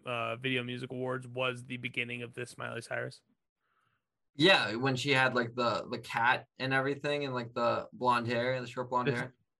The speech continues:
Speaker 1: the, she came up with short blonde hair, cat ears, and the nude skin suit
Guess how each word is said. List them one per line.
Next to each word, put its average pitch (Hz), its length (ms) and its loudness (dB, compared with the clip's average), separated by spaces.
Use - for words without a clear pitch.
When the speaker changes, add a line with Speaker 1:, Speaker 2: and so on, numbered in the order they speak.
Speaker 1:
the, 139 320 2
she - 140 -12
came 151 240 0
up 143 120 0
with 135 100 -12
short 151 260 -2
blonde 156 220 2
hair, 143 240 2
cat 139 300 -2
ears, 139 300 -2
and 127 240 -10
the 123 60 -8
nude 135 560 -2
skin 127 400 -8
suit 113 340 -12